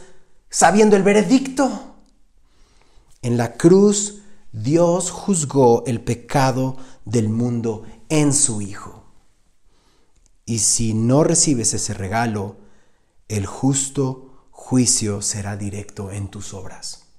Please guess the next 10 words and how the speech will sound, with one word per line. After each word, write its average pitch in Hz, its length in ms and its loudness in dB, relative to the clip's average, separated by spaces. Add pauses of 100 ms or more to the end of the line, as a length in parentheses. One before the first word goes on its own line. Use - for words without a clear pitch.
(1200)
Aquí - 280 -8
vemos 131 420 6
que 117 100 -2
las 101 260 0
obras 139 340 0
están 107 300 -6
escritas, - 800 -8
buenas 226 720 -4 (600)
y 104 140 -4
malas. 170 800 -6